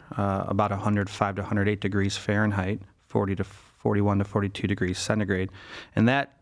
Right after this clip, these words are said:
chemotherapy bathes the inner lining of the abdominal cavity to directly contact any cancer cells that may be left behind,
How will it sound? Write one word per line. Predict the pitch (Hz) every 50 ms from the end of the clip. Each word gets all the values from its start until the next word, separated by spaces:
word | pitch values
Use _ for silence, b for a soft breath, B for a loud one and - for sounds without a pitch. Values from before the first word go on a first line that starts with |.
| _ _ - -
chemotherapy | - - 135 123 120 113 - - 117 117 117 - - 110 101
bathes | 95 95 117 113 120 120 120 117 107 101 95
the | 107 107
inner | 107 110 107 104 101
lining | 107 107 110 107 107 104 101 101
of | 101 101 95
the | 98 104
abdominal | 101 92 92 107 101 104 104 101 98
cavity | 98 - - - 110 107 98 101 101 101
to | - - - 107 98
directly | 95 107 104 110 110 123 135 143 - - 135 117 110 104 98 98 101 B B B B B B -
contact | - - 113 110 117 113 - - - 104 98 92 - - - B B B B B B
any | - 113 117 113 107 101 98 90 80 - - -
cancer | - - 127 110 110 - 107
cells | 104 - 117 107 101 101
that | 101 101
may | 101 101 101
be | 95 101
left | 98 101 98 95 -
behind, | - 98 95 101 101 98 95 95 95 92